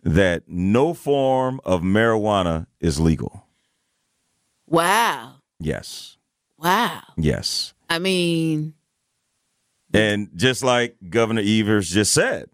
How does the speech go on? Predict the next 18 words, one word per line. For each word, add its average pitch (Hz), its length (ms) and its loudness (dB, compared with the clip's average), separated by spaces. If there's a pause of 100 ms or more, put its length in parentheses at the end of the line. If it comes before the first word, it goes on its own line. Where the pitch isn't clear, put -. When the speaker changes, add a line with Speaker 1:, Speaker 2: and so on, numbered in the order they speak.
(580)
Speaker 1:
that 110 360 0 (180)
all 139 320 4
of 180 80 -6
this 170 200 0
money 120 540 -2 (720)
that 107 220 4
Wisconsinites 131 880 0
are 98 80 0
spending 87 760 -2 (580)
Speaker 2:
Across 247 460 2
the 277 120 -6
border. 226 540 2
Speaker 1:
in 117 160 4
Illinois 113 760 0
Speaker 2:
In 285 140 0
Illinois. 339 880 0 (560)
Speaker 1:
could 120 240 0
be 113 460 -2